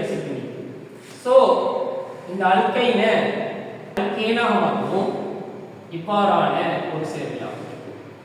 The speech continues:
இப்படி மாத்தி இதை நாங்க ஒட்சியேற்றம் செய்வோம். ஒட்சியேற்றம் செய்தா கார்பாக்சிலிக் அமிலம். இந்த ஸ்டெப் எல்லாம் நீங்க தெரிஞ்சு கொள்ளணும், உங்களோட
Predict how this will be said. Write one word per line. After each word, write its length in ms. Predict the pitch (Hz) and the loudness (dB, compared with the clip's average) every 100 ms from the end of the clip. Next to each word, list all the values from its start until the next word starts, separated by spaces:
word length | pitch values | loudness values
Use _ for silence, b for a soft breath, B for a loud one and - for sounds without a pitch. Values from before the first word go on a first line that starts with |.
| - - - - - - - - - - | -20 -20 -20 -20 -20 -20 -20 -20 -18 -10
இப்படி 180 | 208 233 | -2 0
மாத்தி 320 | 214 202 208 226 - - - 180 | 2 2 2 2 2 0 -2 -2
இதை 100 | 214 | 0
நாங்க 160 | 214 214 - | 2 2 2
ஒட்சியேற்றம் 600 | - 233 226 208 190 180 | 0 -2 -2 -2 -2 -2
செய்வோம். 340 | 202 - 147 160 190 160 | -2 0 0 -2 -4 -4
ஒட்சியேற்றம் 540 | 170 220 208 208 190 175 | -4 -2 -2 -2 -2 0
செய்தா 240 | 147 160 - - - | 0 0 0 0 -2
கார்பாக்சிலிக் 560 | 160 160 156 156 135 135 | -2 -2 -2 -4 -6 -6
அமிலம். 300 | 135 - - - - - - | -6 -8 -10 -12 -16 -18 -10
இந்த 120 | 180 185 | -6 -4
ஸ்டெப் 300 | - 202 233 | -4 -2 2
எல்லாம் 240 | 220 240 247 | 2 4 2
நீங்க 160 | 226 220 | 2 2
தெரிஞ்சு 240 | 214 208 196 | 0 -2 -2
கொள்ளணும், 400 | - - 170 - - - - | 0 0 0 0 -2 -6 -8
உங்களோட 200 | - 185 | -6 0